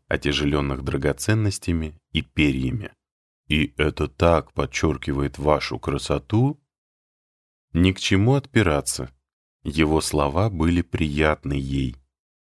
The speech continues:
Она сознательно ничем не украсила причёску, но кокетливо оставила на свободе один изящный каштановый локон, щекотавший её плечо. Изумруды были весьма простой огранки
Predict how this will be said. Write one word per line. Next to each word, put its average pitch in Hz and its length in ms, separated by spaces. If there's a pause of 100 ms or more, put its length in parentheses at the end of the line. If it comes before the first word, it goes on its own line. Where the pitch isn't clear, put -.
(240)
Она 82 240
сознательно 87 800
ничем 87 460
не 78 80
украсила 82 640
причёску, - 760 (580)
но 87 200
кокетливо 107 640
оставила 101 540
на 78 140
свободе 113 720 (420)
один 104 460
изящный 98 560
каштановый 82 640
локон, 78 500 (440)
щекотавший - 760
её 67 380
плечо. 71 520 (920)
Изумруды 123 560
были 131 280
весьма 107 420
простой 98 440
огранки 82 640